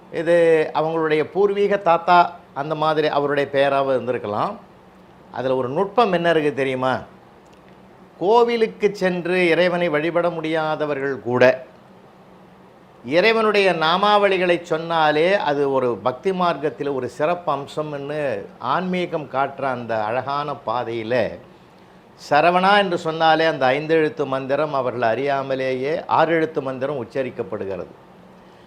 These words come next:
நமச்சிவாயம்னு சொல்லுகிற போது ஐந்தெழுத்து மந்திரம் அவர்கள் அறியாமலேயே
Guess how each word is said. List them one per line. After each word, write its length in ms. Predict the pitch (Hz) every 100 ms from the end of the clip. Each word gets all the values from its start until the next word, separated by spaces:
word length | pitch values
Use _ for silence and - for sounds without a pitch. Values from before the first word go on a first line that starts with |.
| -
நமச்சிவாயம்னு 920 | 120 165 220 226 220 214 214 214 208 202
சொல்லுகிற 460 | 180 170 160 160
போது 240 | 147 165 180
ஐந்தெழுத்து 640 | 147 175 190 185 170 170
மந்திரம் 440 | 147 147 143 160 160
அவர்கள் 440 | 139 131 131 123
அறியாமலேயே 520 | 143 147 143 139 147